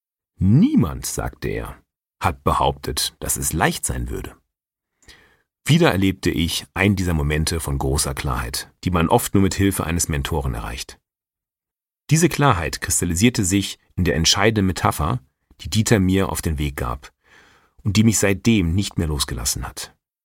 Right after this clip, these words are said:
„Du umsegelst gerade Kap Hoorn“, brachte er es auf den Punkt. „Du bist mit deinem Schiff schon weit gesegelt. Einige heftige Stürme liegen hinter dir. Du und dein Team sind müde. Aber um diesen gefährlichen Felsen musst du noch herum. Es gibt für dich keinen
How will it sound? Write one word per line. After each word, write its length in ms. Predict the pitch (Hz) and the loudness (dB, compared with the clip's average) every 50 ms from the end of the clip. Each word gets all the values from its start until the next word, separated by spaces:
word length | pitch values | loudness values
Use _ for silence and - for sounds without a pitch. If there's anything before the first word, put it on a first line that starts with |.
| _ _ _ _ _ _ _ _ _ _ _ _ _ - | _ _ _ _ _ _ _ _ _ _ _ _ _ 2
„Du 100 | - - | 4 6
umsegelst 520 | 131 123 110 107 143 170 170 151 139 - | 6 6 6 4 2 2 2 0 0 0
gerade 380 | - 117 101 101 98 98 101 - | 0 2 2 2 2 2 0 -2
Kap 320 | - - - - - - | -2 -4 -4 -4 -2 -2
Hoorn“, 260 | 95 80 69 71 - - _ _ _ _ _ _ _ _ | -2 -2 -4 -6 -12 -16 _ _ _ _ _ _ _ _
brachte 260 | - 95 87 - - 85 | -2 0 0 0 -2 -2
er 40 | |
es 100 | 73 67 | -2 -4
auf 100 | 60 - | -4 -6
den 160 | - - 67 67 | -8 -10 -10 -10
Punkt. 400 | - - 71 67 - - - _ _ _ _ _ _ _ _ _ _ _ _ _ _ - | -10 -10 -10 -10 -10 -12 -14 _ _ _ _ _ _ _ _ _ _ _ _ _ _ -6
„Du 100 | - 101 | 0 4
bist 160 | 117 139 - | 4 4 4
mit 120 | - 117 117 | 4 4 4
deinem 180 | 110 110 107 | 4 4 2
Schiff 260 | 101 - - 156 151 | 2 2 2 2 2
schon 280 | - - - 107 98 90 | 2 2 2 2 2 2
weit 200 | 95 104 - - | 2 0 0 0
gesegelt. 560 | - 90 80 87 85 80 76 71 71 - - _ _ _ _ _ _ - | -2 -2 -2 -2 -2 -4 -4 -6 -8 -10 -14 _ _ _ _ _ _ -2
Einige 340 | - 107 127 135 127 117 104 | 2 4 4 4 4 4 2
heftige 400 | 92 113 117 - - 110 104 98 | 0 -2 -4 -4 -2 -2 0 0
Stürme 320 | - - - 110 101 101 | 0 0 2 2 2 2
liegen 200 | 90 90 90 90 | 2 0 0 0
hinter 280 | 80 71 82 80 - 71 | -2 -2 -2 -4 -6 -8
dir. 260 | - - - - - _ _ _ _ _ _ _ _ _ _ _ _ _ _ | -10 -12 -16 -20 -20 _ _ _ _ _ _ _ _ _ _ _ _ _ _
Du 160 | - 143 170 180 | 4 4 4 4
und 140 | 147 120 | 4 2
dein 180 | 117 101 95 - | 2 0 -2 -2
Team 300 | - - 143 135 113 98 | -4 0 2 2 2 2
sind 180 | 85 85 - - | 0 0 -2 -4
müde. 340 | 76 73 69 - 64 64 - _ _ _ _ _ - - _ _ _ | -4 -4 -4 -4 -6 -10 -14 _ _ _ _ _ -20 -20 _ _ _
Aber 180 | - 101 98 | -4 -2 0
um 140 | 98 98 95 | 2 2 2
diesen 240 | 90 139 165 165 165 | 2 2 2 2 2
gefährlichen 500 | 143 131 - - 127 120 117 - 107 95 | 2 0 0 0 0 0 2 0 -2 -2
Felsen 580 | - - 110 98 98 92 76 78 78 90 92 - _ _ | -2 0 2 2 2 2 0 0 -2 -2 -4 -6 _ _
musst 280 | - 92 95 - - - | 0 0 0 0 0 -2
du 40 | |
noch 180 | 82 78 73 - | -2 -2 -2 -4
herum. 320 | - 73 69 65 57 69 69 _ _ _ _ _ _ _ _ _ _ _ _ _ _ - | -6 -6 -6 -8 -8 -10 -12 _ _ _ _ _ _ _ _ _ _ _ _ _ _ -8
Es 100 | - - | -2 2
gibt 200 | - 107 - - | 2 2 2 2
für 80 | 104 | 0
dich 200 | 98 95 - - | 0 0 0 -4
keinen 340 | - - - 107 113 117 117 | -4 -2 2 2 4 2 2